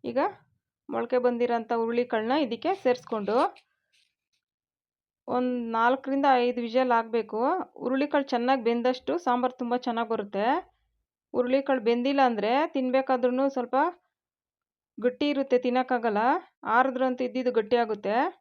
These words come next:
ಚೆನ್ನಾಗಿ ಬೇಯಿಸ್ಕೊಳ್ಬೇಕು. ನೋಡಿ, ಆಲೂಗಡ್ಡೆ, ಬದನೆಕಾಯಿ ಹಾಕ್ಕೊಳ್ಬೋದು ಆಪ್ಷನಲ್ ನೀವು. ನಾನು ಇಲ್ಲಿ ಬದನೆಕಾಯಿನ ಸೇರಿಸ್ತಿಲ್ಲ. ತುಂಬಾನೇ ಚೆನ್ನಾಗಿರುತ್ತೆ ಈ ಥರ ಮಾಡೋದ್ರಿಂದ.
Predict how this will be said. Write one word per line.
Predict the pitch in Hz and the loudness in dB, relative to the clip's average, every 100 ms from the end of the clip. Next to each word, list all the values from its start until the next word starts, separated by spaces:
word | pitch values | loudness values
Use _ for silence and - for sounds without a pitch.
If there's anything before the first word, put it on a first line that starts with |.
| _ _ _ _ _ _ _ | _ _ _ _ _ _ _
ಚೆನ್ನಾಗಿ | 240 247 262 247 | -4 0 0 2
ಬೇಯಿಸ್ಕೊಳ್ಬೇಕು. | 233 247 240 220 208 208 254 | 0 0 -6 -4 -6 -2 -2
ನೋಡಿ, | 254 254 247 | 0 0 2
ಆಲೂಗಡ್ಡೆ, | 220 240 233 233 262 | 2 0 -2 0 0
ಬದನೆಕಾಯಿ | 226 214 247 254 247 | 0 0 -2 0 0
ಹಾಕ್ಕೊಳ್ಬೋದು | 220 233 220 196 202 247 | 0 -2 -4 -4 -2 0
ಆಪ್ಷನಲ್ | 262 226 - 226 214 | 0 -2 -8 -8 -6
ನೀವು. | 214 208 240 370 - _ _ _ - | -6 -4 -2 -2 -6 _ _ _ -10
ನಾನು | 233 247 | -4 0
ಇಲ್ಲಿ | 254 | 0
ಬದನೆಕಾಯಿನ | 247 208 240 247 240 | 0 -2 -2 -2 -4
ಸೇರಿಸ್ತಿಲ್ಲ. | 226 220 208 - 208 208 254 - _ _ _ _ _ _ _ _ _ _ _ _ _ | -4 -8 -8 -8 -4 0 -2 -2 _ _ _ _ _ _ _ _ _ _ _ _ _
ತುಂಬಾನೇ | 269 254 277 285 320 | -4 0 2 2 2
ಚೆನ್ನಾಗಿರುತ್ತೆ | 302 262 262 247 247 247 294 370 _ _ _ _ _ _ _ _ _ - | 2 2 2 0 0 0 0 -2 _ _ _ _ _ _ _ _ _ -12
ಈ | |
ಥರ | 262 254 262 | -4 0 2
ಮಾಡೋದ್ರಿಂದ. | 254 247 254 240 233 | 2 2 0 0 0